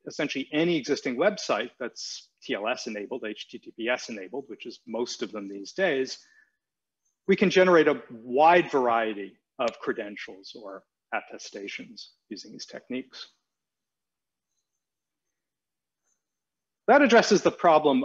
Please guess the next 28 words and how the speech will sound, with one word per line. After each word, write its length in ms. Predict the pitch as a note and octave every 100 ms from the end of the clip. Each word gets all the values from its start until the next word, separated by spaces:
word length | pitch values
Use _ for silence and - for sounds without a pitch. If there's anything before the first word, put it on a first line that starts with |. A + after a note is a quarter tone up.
| -
of 420 | C3 A#2+ A2+ - - _ -
credential 460 | C3+ A3+ C4+ C#3
issuance. 500 | A2 - G#2+ G2+ - C#3+
We 80 |
also 220 | F#3 A#3 D4
have 80 |
this 120 | F3 -
problem 300 | B2+ G#2+ A#2+
of 120 | -
key 220 | - G3
management. 540 | C#3+ F#2+ A2 - C3 _ _ A#2+
Remember, 260 | B2 A#2+
I 40 | A#2+
mentioned 440 | B3 G#3+ E3 C#3+
that 80 | C#3
users 420 | D#3 F3 C#3+ A#2+
are 140 | B2
prone 480 | - - C#3+ D3 C#3+
to 80 | B2+
losing 360 | B2 A#2 G#2+ G#2
their 120 | G2
keys. 420 | - G#2+ - -
How 100 | C3
do 40 | D#3
we 80 |
address 280 | B2 B2 A2
this 180 | B2 -
problem? 360 | - G2 A#2